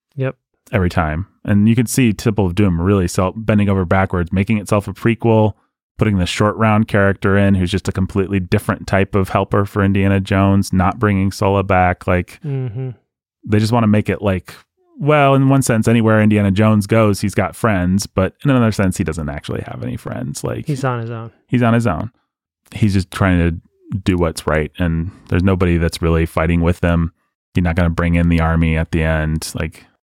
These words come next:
Speaker 2: a lot of those old Sean Connery, James Bond movies end with the British Army, you know, actually coming in on, like, jetpacks or something, and they all invade the villain's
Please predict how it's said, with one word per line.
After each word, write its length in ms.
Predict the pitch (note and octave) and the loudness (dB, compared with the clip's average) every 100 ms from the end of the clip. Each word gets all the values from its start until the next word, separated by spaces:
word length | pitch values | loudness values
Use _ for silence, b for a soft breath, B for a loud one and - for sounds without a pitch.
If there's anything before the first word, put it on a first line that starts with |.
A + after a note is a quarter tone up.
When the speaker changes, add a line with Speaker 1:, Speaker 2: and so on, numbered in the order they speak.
| - | -4
Speaker 2:
a 40 | |
lot 60 | A#2 | 0
of 80 | A#2 | 2
those 80 | A2 | 2
old 180 | G#2 - | 2 2
Sean 200 | G2 G2 | 0 2
Connery, 380 | G2 F#2+ F#2+ | 4 4 4
James 300 | F2+ F#2 F#2 | 2 2 0
Bond 280 | F2 F2+ F2+ | 0 2 2
movies 320 | F2+ F2+ F2+ | 2 2 2
end 300 | - F2 F2+ | 0 0 0
with 420 | E2 E2+ E2+ - - _ _ _ | 2 0 -2 -6 -20 _ _ _
the 120 | G#2+ G2 | -4 -2
British 260 | F2+ F2 | 0 0
Army, 420 | F2 F2+ F2+ D#2+ - - | 2 2 2 -2 -6 -2
you 80 | |
know, 120 | F2+ D#2+ | 0 0
actually 460 | E2+ - F2 E2 - _ _ | 0 0 -2 -2 -6 _ _
coming 300 | - F#2+ F2 | -4 0 0
in 200 | F2 E2 | 0 0
on, 220 | D#2+ D#2+ D#2+ | 0 0 0
like, 320 | D#2 - - _ _ _ _ | -2 -6 -18 _ _ _ _
jetpacks 540 | - F2+ - E2+ E2 - | -4 -2 0 0 -2 -4
or 60 | |
something, 480 | E2+ F2 E2+ E2+ E2+ | -2 -2 -2 -2 -2
and 360 | D#2+ D#2+ F2 D#2 | -2 -4 -4 -2
they 100 | F2+ | 0
all 200 | E2+ F2+ | 2 2
invade 480 | F2+ E2+ E2 E2 D#2+ | 2 0 -2 -2 -2
the 180 | E2+ E2 | 0 2
villain's 560 | F2 F2+ F2+ F2+ - | 2 2 2 0 -4